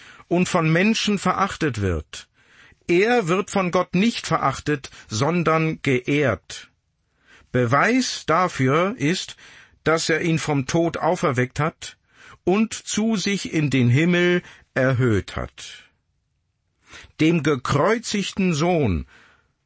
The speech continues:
hat der Vater die Herrschaft über sein Reich anvertraut. Durch den gekreuzigten Sohn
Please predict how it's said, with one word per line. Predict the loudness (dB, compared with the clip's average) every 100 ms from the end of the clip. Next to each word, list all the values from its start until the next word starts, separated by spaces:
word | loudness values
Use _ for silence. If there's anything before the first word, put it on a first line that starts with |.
| -2
hat | -2 0 0
der | 0
Vater | 0 0 2 2 0 0 0
die | 0 0
Herrschaft | 2 2 0 -2 -4 -4 -4
über | 0 0
sein | 0 0
Reich | 0 0 -2 -4 -4
anvertraut. | -2 -2 -4 -6 -8 -8 -12 -18 -20 _ _ _ _ _ _ _ _ _ _ _ _ _ _ _ _ _ _ -2
Durch | 0 0 0
den | -2 0
gekreuzigten | -2 -2 0 0 0 -4 -6 -2 -2 0
Sohn | 0 2 0 -2 -6